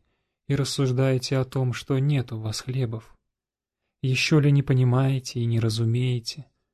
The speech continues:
Ещё ли окаменено у вас сердце?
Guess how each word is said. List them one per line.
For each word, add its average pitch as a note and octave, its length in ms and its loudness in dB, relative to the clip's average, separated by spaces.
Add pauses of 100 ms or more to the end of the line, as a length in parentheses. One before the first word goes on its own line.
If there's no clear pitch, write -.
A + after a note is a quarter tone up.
(500)
Ещё C#3+ 520 2
ли D3+ 100 2
окаменено C3+ 840 0
у C3 80 0
вас C3+ 200 -2
сердце? - 640 -6